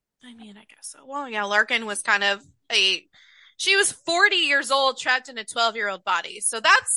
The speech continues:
still a little weird. But, like, the way that they interacted and the way that they talked to each other and, like, hung out, I just thought it would have been adorable and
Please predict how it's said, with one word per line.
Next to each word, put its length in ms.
still 400
a 160
little 420
weird. 400
But, 320
like, 280
the 120
way 180
that 160
they 120
interacted 600
and 140
the 60
way 160
that 160
they 100
talked 340
to 120
each 140
other 180
and, 260
like, 260
hung 160
out, 180
I 300
just 240
thought 140
it 60
would 80
have 80
been 180
adorable 720
and 460